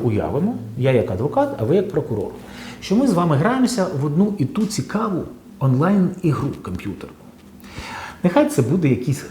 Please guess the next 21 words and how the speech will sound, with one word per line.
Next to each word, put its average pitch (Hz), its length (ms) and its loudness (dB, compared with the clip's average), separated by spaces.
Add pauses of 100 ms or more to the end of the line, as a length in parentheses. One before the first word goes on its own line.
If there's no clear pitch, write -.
лицарі. 120 560 2 (1160)
І 139 80 6
от 269 320 4 (160)
уявимо, 170 680 4 (280)
що 160 480 2 (140)
моєму 175 480 6
лицарю 277 460 4
потрібен 196 540 2
гарний 147 420 4
меч. - 560 -2 (1000)
Щоб 160 220 4
отримати 190 440 6
цей 113 220 2
меч, 139 580 0
треба 135 320 6
піти 143 460 2
або 131 240 2
завоювати 120 680 2
його 85 200 -2
в 87 180 -6
бою, 135 500 6